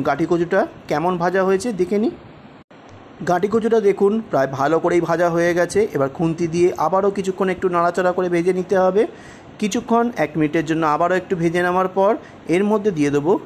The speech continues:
তৈরি করে রাখা ভাজা মশলাটা। ফ্লেমটাকে কিন্তু এইবার মিডিয়াম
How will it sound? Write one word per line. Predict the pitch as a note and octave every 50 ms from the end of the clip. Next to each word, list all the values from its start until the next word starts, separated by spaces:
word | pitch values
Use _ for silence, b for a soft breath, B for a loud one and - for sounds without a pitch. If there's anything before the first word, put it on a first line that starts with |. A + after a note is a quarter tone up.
| - - - -
তৈরি | - F#3 G3+ G#3+ A3+ G#3
করে | - G#3+ G#3+ G#3 G3+
রাখা | G3+ G3+ A3+ A#3+ A3+ D3+ C3+
ভাজা | B2 A#2+ A#2+ C#3 D3+ D3+
মশলাটা। | C#3+ B2 C3 - - - F2+ - - E2+ - B B B B B B B B B - -
ফ্লেমটাকে | - F#3 F#3+ G#3+ A3 A3+ A#3 A#3+ A#3+ B3+ A#3+ A#3
কিন্তু | A#3 A#3 A3 A#3 A3+ G3
এইবার | E3 D#3 E3 F3 G3+ B3+ D#4 - - - - - - - D3 D3+
মিডিয়াম | E3 F#3 F#3 A3 A3+ A3+